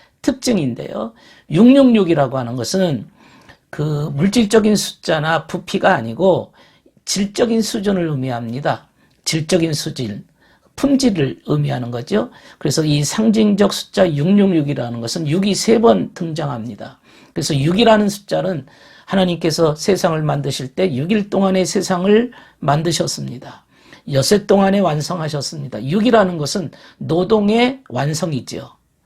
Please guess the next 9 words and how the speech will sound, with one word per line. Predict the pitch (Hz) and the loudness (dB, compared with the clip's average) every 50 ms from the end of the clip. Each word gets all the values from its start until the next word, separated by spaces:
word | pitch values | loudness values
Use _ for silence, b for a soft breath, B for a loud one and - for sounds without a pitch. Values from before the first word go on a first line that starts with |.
| _ _ | _ _
노동의 | - 131 135 135 135 131 139 131 131 190 196 | -10 -4 -2 -2 0 0 0 0 2 2 2
완성입니다. | - 113 123 139 143 139 175 170 147 127 101 101 87 - - - - b b b b b b b | 0 0 0 -2 -2 -2 -2 -4 -4 -4 -8 -8 -10 -12 -16 -20 -20 b b b b b b b
그래서 | - 175 156 170 165 - B B B B B 151 | -6 -4 0 0 -2 -2 B B B B B 0
엿새라고 | 151 151 147 - - - 202 190 - - 175 | 0 2 2 4 4 4 4 4 2 2 0
하는 | 151 147 139 135 | -2 -2 -4 -4
것은 | 120 - - 180 185 202 202 B B B B B | -6 -6 -6 -6 -6 -6 -8 B B B B B
하늘나라에서 | B - 190 190 175 170 160 147 139 135 131 117 113 - 127 123 127 | B -2 -2 0 2 2 2 2 2 2 0 -2 -4 -4 -4 -4 -4
영원한 | 131 135 147 185 208 214 208 208 196 | -4 -2 0 0 2 2 2 2 2
안식에 | 196 185 160 - 202 185 180 208 190 190 196 196 202 208 | 0 0 -2 -2 -4 -4 0 2 2 2 4 2 0 -2